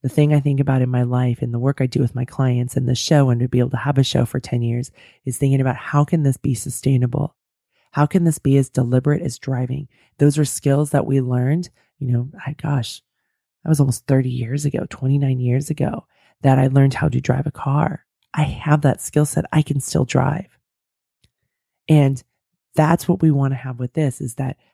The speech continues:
how can you live a life that's sustainable? What are the things that you can do on a long-term basis that aren't gonna take a whole lot of energy?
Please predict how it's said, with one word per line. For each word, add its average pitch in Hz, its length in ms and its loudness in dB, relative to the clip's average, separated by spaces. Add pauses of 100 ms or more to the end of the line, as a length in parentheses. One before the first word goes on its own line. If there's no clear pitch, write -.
how 156 180 -4
can 190 220 -2
you 170 160 2
live 143 340 2
a 131 60 4
life 127 420 0
that's - 200 -6
sustainable? 139 840 0
What 143 120 2
are 175 100 4
the 151 100 -2
things 147 320 -4
that - 200 -14
you 131 120 -6
can 123 220 -12
do 135 580 -2 (420)
on 139 140 2
a 135 80 4
long-term 131 400 0
basis 147 320 0
that 196 180 -2
aren't 196 220 -2
gonna 180 180 2
take 165 300 -2
a 175 80 4
whole 143 140 0
lot 120 160 0
of 117 60 -4
energy? 117 480 -6